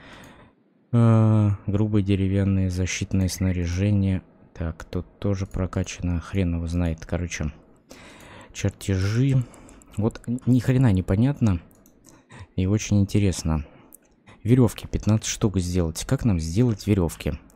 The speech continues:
Давайте тогда почитаем, как нам сделать веревки. А, где у нас задание-то?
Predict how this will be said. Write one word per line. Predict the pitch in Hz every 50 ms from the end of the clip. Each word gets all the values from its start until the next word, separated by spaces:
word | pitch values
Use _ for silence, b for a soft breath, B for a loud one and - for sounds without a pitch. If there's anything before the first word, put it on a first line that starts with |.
| - -
Давайте | 85 82 80 82 85 104 123 - 117
тогда | 107 - 95 92 101 110
почитаем, | - - - - - - 90 98 107 101
как | - - 101 - -
нам | 101 92 82
сделать | 76 78 87 90 107 107 90 - -
веревки. | 85 101 107 98 82 78 - - - 78 73 - _ - - _ _ _ _ B B B B B B B B B B B B
А, | 98 98 95 92 90 87 90
где | 85 98 98
у | 92
нас | 87 85 80 82
задание-то? | 85 92 92 90 92 87 85 82 80 80 - - 82 76